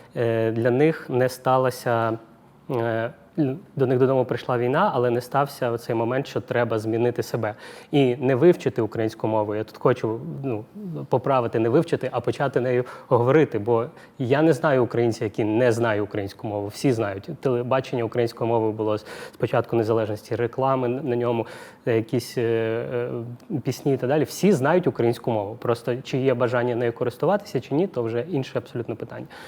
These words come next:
Тому для мене, е, в, на початку двадцять другого року ми просто мали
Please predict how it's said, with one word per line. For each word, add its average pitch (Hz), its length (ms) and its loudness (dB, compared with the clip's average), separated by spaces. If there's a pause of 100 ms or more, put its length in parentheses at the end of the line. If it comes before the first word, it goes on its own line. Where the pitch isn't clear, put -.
(220)
Тому 165 320 6
для 135 140 4
мене, 165 480 4
е, 123 420 4 (500)
в, 127 360 2
на 135 160 2
початку 147 400 0
двадцять 123 240 2
другого 135 280 4
року 156 220 2
ми 120 100 -2
просто 123 300 -2
мали 131 340 4